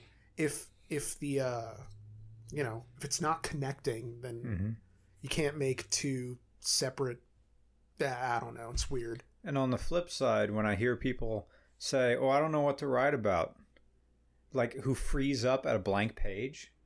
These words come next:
Speaker 1: Mm.
Speaker 2: it, I don't understand that. Well,
Speaker 1: Yeah.
Speaker 2: just start writing. Move your, move your hand. It, it's, it's that easy. Yeah, but what's, and,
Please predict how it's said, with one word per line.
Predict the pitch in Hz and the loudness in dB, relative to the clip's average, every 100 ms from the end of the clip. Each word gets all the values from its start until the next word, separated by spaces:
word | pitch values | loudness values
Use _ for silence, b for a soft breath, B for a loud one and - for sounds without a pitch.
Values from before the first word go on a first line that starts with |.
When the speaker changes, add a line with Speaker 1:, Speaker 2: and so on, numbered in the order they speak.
| - | -4
Speaker 1:
Mm. | 160 151 120 120 _ _ _ _ _ _ | -2 -2 -4 -10 _ _ _ _ _ _
Speaker 2:
it, | - 160 | -4 -2
I | 135 147 | 2 4
don't | 156 160 | 4 2
understand | 151 139 - 147 131 117 | 2 2 2 2 4 2
that. | 90 - _ _ _ _ _ | 0 -4 _ _ _ _ _
Well, | 143 330 | 0 2
Speaker 1:
Yeah. | |
Speaker 2:
just | 311 - | 4 2
start | - 359 330 | 2 2 4
writing. | 339 359 349 226 B B B B _ b b b b b b _ - | 4 4 6 4 B B B B _ b b b b b b _ 0
Move | 294 | 2
your, | 320 330 | 4 2
move | 294 311 | 2 2
your | 330 247 | 4 4
hand. | 262 339 320 240 | 2 4 4 4
It, | 202 | 2
it's, | 254 240 220 | 2 2 2
it's | - 202 | 0 -2
that | - 247 262 | 2 2 4
easy. | 294 311 254 180 156 b b b b | 4 4 2 2 -2 b b b b
Yeah, | 214 269 320 | 2 6 6
but | 285 202 | 4 2
what's, | 202 247 | 2 -2
and, | - 175 143 | -2 -2 -2